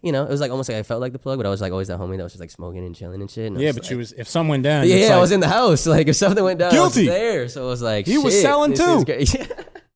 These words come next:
Speaker 2: Fuck.
Speaker 1: Literally. So it was just always, like, kinda being on edge, like, "This is super illegal." Like, not just illegal 'cause we're smoking,
Speaker 2: Well,
Speaker 1: but this
Speaker 2: the
Speaker 1: is,
Speaker 2: place
Speaker 1: like,
Speaker 2: you, you're at.
Speaker 1: Yeah, yeah, this is, like, crazy illegal if I'm just, like, here chilling. But it was always, like, you know, boys chilling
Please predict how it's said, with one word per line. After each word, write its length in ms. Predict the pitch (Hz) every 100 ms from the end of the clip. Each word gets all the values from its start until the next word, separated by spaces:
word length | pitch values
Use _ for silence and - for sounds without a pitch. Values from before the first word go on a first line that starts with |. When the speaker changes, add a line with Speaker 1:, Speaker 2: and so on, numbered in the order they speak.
| -
Speaker 2:
Fuck. 360 | 370 349 302 262
Speaker 1:
Literally. 420 | 156 170 175 139
So 140 | 123
it 40 | 135
was 80 | 143
just 120 | 143
always, 180 | 147 143
like, 180 | 110 113
kinda 200 | 113 113
being 220 | 113 107
on 100 | 98
edge, 220 | 95 101
like, 240 | 90 80
"This 180 | 85 87
is 80 | -
super 560 | - - 80 85 - -
illegal." 220 | - - _ -
Like, 140 | 120
not 160 | 170 180
just 180 | 110
illegal 320 | 98 95 113 110
'cause 160 | 92
we're 60 | 87
smoking, 380 | - 95 120 107
Speaker 2:
Well, 100 | 98
Speaker 1:
but 80 |
this 140 | 107 120
Speaker 2:
the 60 | 95
Speaker 1:
is, 40 |
Speaker 2:
place 200 | 139 135
Speaker 1:
like, 60 | 127
Speaker 2:
you, 180 | 107 117
you're 180 | 123 107
at. 320 | 143 117 - -
Speaker 1:
Yeah, 280 | 127 151
yeah, 240 | 123 127 117
this 160 | 123
is, 100 | 120
like, 320 | 92 87 76 _ _ _ _ _ _
crazy 540 | - - 202 170 143 139
illegal 400 | 139 135 120 117
if 120 | 117
I'm 220 | 113 110
just, 140 | 104 101
like, 140 | 95
here 200 | 101 104
chilling. 260 | 92 107 92
But 80 | 170
it 40 |
was 80 | 247
always, 200 | 208 151
like, 160 | 120 226
you 60 |
know, 120 | 202 214
boys 360 | 202 196 202
chilling 300 | - 185 202